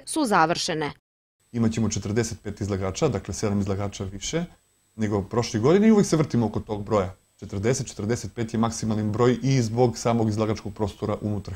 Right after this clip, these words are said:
Speaker 2: hale. Znači, govorimo o aktivnostima unutar hale, pored izlagača pirotske peglane, bit će tridesetak vinarija iz regiona, iz čitave Srbije i bit će do tridesetak mlekara i proizvođača sira i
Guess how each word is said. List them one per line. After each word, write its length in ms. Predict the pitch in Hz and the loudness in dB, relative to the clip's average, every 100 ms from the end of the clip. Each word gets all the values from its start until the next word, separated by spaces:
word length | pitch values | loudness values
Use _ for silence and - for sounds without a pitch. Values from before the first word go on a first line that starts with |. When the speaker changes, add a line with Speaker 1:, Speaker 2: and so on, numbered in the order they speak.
| - | -4
Speaker 2:
hale. 260 | 98 143 175 - - _ _ | 0 0 -2 -10 -20 _ _
Znači, 200 | - 107 | -6 2
govorimo 340 | 131 147 139 | 4 4 2
o 40 | 110 | 0
aktivnostima 480 | 147 147 - 120 | 0 -2 0 0
unutar 240 | 131 143 110 | 0 0 -2
hale, 300 | - 127 143 | 0 0 0
pored 360 | - 139 110 | 4 4 4
izlagača 440 | 101 104 113 117 95 | 2 0 2 0 -2
pirotske 340 | 113 110 - 98 | 0 0 -2 -4
peglane, 460 | 98 101 135 170 - - _ _ - | -2 -2 0 -2 -4 -20 _ _ -6
bit 220 | 110 120 | -2 0
će 100 | 107 | 0
tridesetak 500 | 110 104 120 113 98 | 0 0 0 -2 -2
vinarija 380 | 107 107 107 95 | 2 4 4 4
iz 180 | 101 98 | 2 0
regiona, 540 | 95 101 101 135 160 - | -2 0 0 0 -4 -8
iz 140 | 95 - | -12 -8
čitave 300 | 104 101 95 | -6 -2 -2
Srbije 440 | - 147 175 170 | 0 0 4 4
i 40 | |
bit 240 | 139 143 139 | 2 0 0
će 100 | 131 | 0
do 200 | 110 127 | 2 2
tridesetak 680 | 120 107 104 107 117 - _ _ _ - | 2 -2 -2 -4 -6 -10 _ _ _ -6
mlekara 360 | 107 110 110 104 | 0 0 2 -2
i 80 | |
proizvođača 520 | 101 95 101 104 95 101 | -2 -2 0 0 0 -4
sira 340 | - 104 101 | -2 0 0
i 140 | 104 | -2